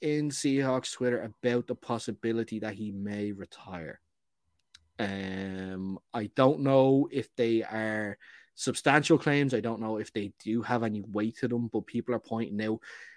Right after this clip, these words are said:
things that he's saying in press conferences and his mannerisms a bit, that he is not the same Pete Carroll he has been in previous years. He's not as energetic as he has been.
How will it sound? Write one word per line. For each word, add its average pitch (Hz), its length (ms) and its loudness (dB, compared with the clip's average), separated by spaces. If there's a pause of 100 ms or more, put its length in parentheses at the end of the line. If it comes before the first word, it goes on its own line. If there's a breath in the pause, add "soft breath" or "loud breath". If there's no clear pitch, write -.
(480 loud breath)
things 147 320 4
that 139 120 10
he's 123 160 2
saying 127 280 8
in 120 80 6
press 120 260 2
conferences 113 720 0
and 104 120 -4
his 107 220 -2
mannerisms 110 680 2
a 107 60 -2
bit, 110 340 -2
that 107 220 0 (180)
he 120 360 -4
is 113 220 -4
not 131 500 2
the 127 80 -2
same 120 340 -2
Pete 113 220 -6
Carroll 113 200 -2
he 110 60 -2
has 117 200 -2
been 110 140 -4
in 104 80 -8
previous 113 520 -2
years. 131 340 2 (400 loud breath)
He's 98 160 -10
not 123 140 0
as 113 100 -2
energetic 110 540 -2
as 107 80 -2
he 107 100 -2
has 110 240 0
been. 117 300 0